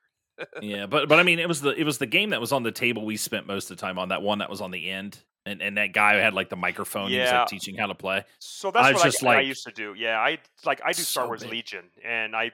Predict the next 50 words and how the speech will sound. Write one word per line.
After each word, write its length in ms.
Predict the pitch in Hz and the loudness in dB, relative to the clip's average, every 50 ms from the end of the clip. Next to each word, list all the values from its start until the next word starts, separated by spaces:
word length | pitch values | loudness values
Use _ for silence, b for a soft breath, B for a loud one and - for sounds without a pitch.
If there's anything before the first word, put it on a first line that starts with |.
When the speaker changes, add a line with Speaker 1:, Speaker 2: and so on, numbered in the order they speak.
| _ - | _ -14
Speaker 1:
do 180 | 127 131 131 127 | -14 -14 -10 -6
my, 220 | 127 120 113 107 101 | -4 -4 -2 -2 -4
I 60 | 113 | -6
create 360 | - - - - 123 117 117 - _ _ _ - | -6 -10 -12 -12 -10 -10 -10 -12 _ _ _ -20
tree, 200 | - - 107 - | -20 -18 -20 -18
you 80 | 110 131 | -16 -14
know, 120 | 120 110 | -14 -14
y-, 200 | - 90 117 123 _ _ | -14 -16 -20 -20 _ _
these 140 | - 160 143 | -20 -20 -20
people 280 | - - 165 - 135 127 117 | -20 -20 -18 -16 -14 -14 -12
make 200 | 117 110 _ - | -14 -14 _ -18
tree, 300 | - - - 131 131 120 | -20 -18 -16 -16 -16 -14
they 100 | 120 - | -10 -10
got 140 | 123 - | -8 -8
the 80 | - 113 | -8 -10
whole 200 | 107 127 131 120 | -10 -10 -10 -8
Endor 340 | - 117 120 120 120 117 113 | -8 -8 -8 -8 -10 -10 -10
f-, 280 | 110 _ - - _ _ _ _ _ _ _ | -10 _ -20 -20 _ _ _ _ _ _ _
forest, 640 | _ - 104 104 104 107 113 113 - - - - | _ -14 -12 -12 -10 -10 -12 -12 -12 -14 -14 -16
and, 180 | 104 95 95 90 b b b b b b b b b b b b - | -20 -20 _ _ b b b b b b b b b b b b -12
and 180 | 110 104 104 95 | -10 -8 -8 -6
you 60 | 90 | -4
Speaker 2:
Mm-hmm. 20 | |
Speaker 1:
got 180 | 107 123 113 - | -4 -4 -6 -8
this 140 | 117 - - | -12 -14 -12
terrain, 300 | - - 123 127 127 123 | -12 -10 -8 -8 -8 -8
'cause 140 | - 160 170 | -8 -8 -10
it 100 | - - | -6 -2
plays 220 | 208 196 190 - | -2 -2 -2 -4
part 260 | - - - 151 139 135 | -6 -4 -2 -2 -2 -2
of 60 | 127 | -6
the 80 | - - _ _ - | -12 -14 _ _ -8
game, 380 | 123 120 117 113 110 107 110 | -6 -6 -4 -6 -6 -8 -10
you 60 | 107 107 | -10 -8
know, 260 | 110 107 104 104 104 | -8 -8 -8 -10 -12
if 200 | 107 101 - - _ | -16 -20 -20 -20 _
you've 260 | 135 131 123 113 - - - _ _ - 107 | -20 -20 -20 -20 -20 -20 -20 _ _ -16 -6
line 240 | 107 107 104 113 120 | -4 -2 -2 -2 -4
of 80 | 120 | -6
sight 560 | - - - 127 147 160 147 127 117 113 - 110 | -6 -4 -2 -2 -2 -2 -2 -4 -6 -8 -12 -18
and 300 | 107 104 104 107 110 113 | -20 -20 -20 -18 -10 -8
measuring 540 | 123 127 131 127 123 117 113 107 107 104 98 | -8 -8 -8 -10 -14 -18 -18 -18 -18 -18 -20
and 140 | 98 104 101 _ - | -20 -20 _ _ -20
hi-, 240 | - - - 113 - | -16 -12 -10 -10 -10
you 100 | 120 123 | -10 -10
know, 100 | 117 110 | -8 -6
and 80 | 110 113 | -6 -6
all 80 | 113 | -6
this, 240 | 110 117 - - | -4 -6 -6 -8
Speaker 2:
Yeah. 40 | 76 | -8